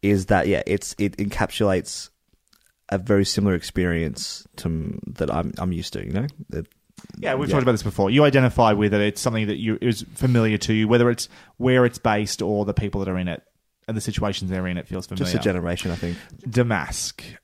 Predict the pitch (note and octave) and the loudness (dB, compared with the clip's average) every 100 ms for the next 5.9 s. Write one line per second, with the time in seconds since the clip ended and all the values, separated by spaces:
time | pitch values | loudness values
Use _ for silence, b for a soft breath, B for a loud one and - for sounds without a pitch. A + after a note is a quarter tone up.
0 | - A2 A2 A2+ C#3 C3 A2+ G#2 G2+ A2+ | -4 0 2 4 4 4 2 0 0 0
1 | C3+ C3 C#3 C3 B2+ B2 B2 A#2+ A#2 A#2+ | -2 -2 -2 0 0 0 0 0 0 -2
2 | A#2 G#2+ - - B2+ B2+ A#2+ A2+ G#2 - | -4 -6 -8 -2 0 2 2 2 0 -4
3 | - - A#2 G2+ G2+ G2 G#2 G2+ - C3 | -4 -2 -2 -2 -2 -2 0 0 4 4
4 | A#2+ G#2+ G#2 G2 G2 G2+ G2+ G2 G2 F#2+ | 6 4 2 2 0 -2 -2 -2 -2 -4
5 | - - G2 - - G#2+ G2+ G2 | -8 -6 -6 -6 -6 -2 -2 -4